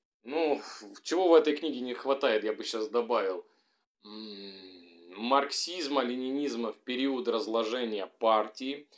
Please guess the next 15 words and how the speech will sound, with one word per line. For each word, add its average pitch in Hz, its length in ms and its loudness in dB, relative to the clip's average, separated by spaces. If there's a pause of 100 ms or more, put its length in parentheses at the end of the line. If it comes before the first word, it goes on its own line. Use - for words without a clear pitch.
(520)
м, 113 520 -10
марксизма, 135 480 -4
ленинизма 123 640 -4
в - 40 -18 (260)
период 127 340 -4
подрыва 139 480 4
с-, - 200 -10 (200)
социалистической 117 1160 -4
экономики 113 560 -4
и 95 40 -10
социализма, 101 880 -6 (560)
э, 101 880 -4
марксизма 139 760 -2
в - 100 -10
период 135 840 -2